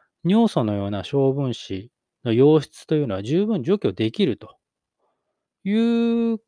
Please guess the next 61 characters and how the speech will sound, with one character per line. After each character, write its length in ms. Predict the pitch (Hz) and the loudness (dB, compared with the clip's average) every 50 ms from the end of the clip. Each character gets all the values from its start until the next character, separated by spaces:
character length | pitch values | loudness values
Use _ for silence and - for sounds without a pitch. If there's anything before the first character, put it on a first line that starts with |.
| _ _ | _ _
こ 160 | - - 214 208 | -10 -8 -8 -6
と 220 | - - 214 208 | -4 -2 -2 0
の、 340 | 208 208 202 151 104 - - _ _ _ _ | 2 2 2 2 0 -4 -10 _ _ _ _
ま 120 | 190 180 | -4 -4
あ、 40 | 139 | -2
い 80 | - 156 | 0 0
わ 100 | 202 208 | 2 2
ゆ 40 | 175 | 0
る 200 | 120 101 - _ _ _ _ _ _ _ _ - | 0 -4 -8 _ _ _ _ _ _ _ _ -16
心 320 | - - - 226 233 233 | -14 -6 -2 0 0 0
的 200 | 220 254 220 - | 0 -2 -4 -2
担 180 | - 226 208 - | 0 0 0 0
保、 200 | - 104 - - - | 0 -4 -6 -8 -10
心 460 | - 170 - - 226 226 233 233 226 | -12 -12 -4 0 0 2 2 2 2
の 240 | 220 226 220 - - _ _ _ 170 | 2 0 0 -2 -4 _ _ _ 0
余 180 | 165 165 170 175 | 2 2 2 2
裕 120 | 175 175 | 0 -2
っ 40 | 170 | -2
て 160 | - - 170 | -2 -4 -4
い 0 | |
う 20 | 135 | -4
ん 20 | |
で 60 | 95 | -4
す 100 | - - | -6 -10
か 120 | - 104 104 | -14 -14 -12
ね。 220 | 101 98 98 _ _ _ _ _ _ _ _ _ _ _ _ _ _ _ _ _ | -12 -14 -16 _ _ _ _ _ _ _ _ _ _ _ _ _ _ _ _ _
こ 200 | - - 262 262 | -2 2 2 4
う 20 | |
い 20 | 262 | 4
う 20 | |
の 120 | 220 156 117 | 4 2 0
が、 240 | 98 98 95 - _ _ _ _ _ _ _ _ _ _ | -2 -4 -8 -10 _ _ _ _ _ _ _ _ _ _
あ 400 | - 143 131 127 123 120 117 117 | -4 -2 0 0 0 -2 -2 -2
の、 300 | 113 110 110 110 110 107 | -2 -4 -4 -4 -4 -4
も 180 | 110 113 113 | -2 -4 -2
た 160 | - - 120 117 | 2 2 4 4
ら 140 | 117 110 | 4 2
さ 160 | - - 117 101 | 0 0 0 0
れ 100 | 95 - | -2 -4
た。 220 | - - - - _ _ _ _ _ _ _ _ _ - | -8 -12 -16 -16 _ _ _ _ _ _ _ _ _ -12
心 240 | - - 185 190 180 | -6 -4 -2 -2 0
的 240 | - 202 185 - - | 0 -2 -2 -2 -2
担 240 | - 202 196 185 | 0 0 0 0
保 220 | 180 - - 156 151 | 0 0 0 0 0
を 280 | - - 196 190 160 - | 2 2 2 2 4 4
持 160 | 165 190 208 | 4 2 2
つ 80 | - - | 2 0
こ 160 | - - 120 | -2 -2 0
と 100 | - 110 | 0 0
が 140 | 98 98 92 | -2 -2 -2
で 120 | - 104 98 | -2 -4 -4
き 80 | - - | -6 -8
た 280 | - 98 104 - _ _ _ _ _ _ _ _ _ | -14 -14 -14 -14 _ _ _ _ _ _ _ _ _
と 220 | - 240 240 - - | 0 0 2 2 0
言 280 | - 160 139 135 131 131 | -2 0 2 2 2 2
え 60 | 127 | 2
ま 200 | 127 120 123 127 | -2 -4 -4 -4
す 180 | - - - 92 | -6 -8 -14 -12
ね。 280 | 95 101 101 117 - _ _ _ _ _ _ _ _ _ _ _ _ _ | -10 -10 -10 -10 -14 _ _ _ _ _ _ _ _ _ _ _ _ _
は 240 | _ - 104 101 98 | _ -6 -6 -4 -4
い。 140 | - - _ | -6 -8 _